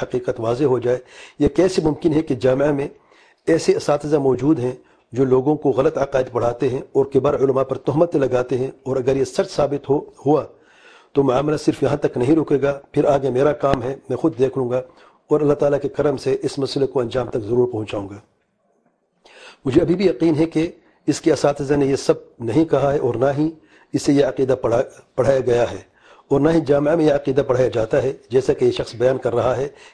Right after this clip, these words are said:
یہ سب اس کی اپنی کم علمی اور انجینئرنگ اور ہٹ درمی، آ، کا انجام ہے۔ بہتر، آ،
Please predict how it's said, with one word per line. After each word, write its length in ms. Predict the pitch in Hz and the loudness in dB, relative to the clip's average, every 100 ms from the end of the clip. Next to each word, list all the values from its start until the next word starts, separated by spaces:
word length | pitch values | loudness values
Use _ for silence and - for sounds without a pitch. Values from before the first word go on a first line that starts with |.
| - | -4
یہ 40 | |
سب 220 | - 165 | 2 2
اس 80 | 151 | 0
کی 140 | - 160 | -2 -2
اپنی 200 | - 165 | 0 0
کم 200 | 151 120 | 0 0
علمی 220 | 139 156 | 2 2
اور 80 | 151 | 2
انجینئرنگ 460 | 127 117 135 151 147 | 0 -2 0 0 0
اور 180 | 139 127 | 0 -2
ہٹ 80 | 123 120 | -2 -2
درمی، 220 | 131 143 139 _ _ _ _ _ _ - | 0 -2 -6 _ _ _ _ _ _ -14
آ، 40 | - - - | -14 -14 -2
کا 100 | 139 | -2
انجام 360 | 123 117 104 | 0 -2 -2
ہے۔ 100 | 92 90 _ _ _ _ _ _ _ _ - | -8 -14 _ _ _ _ _ _ _ _ -2
بہتر، 300 | 131 143 | 0 2
آ، 80 | 165 | 2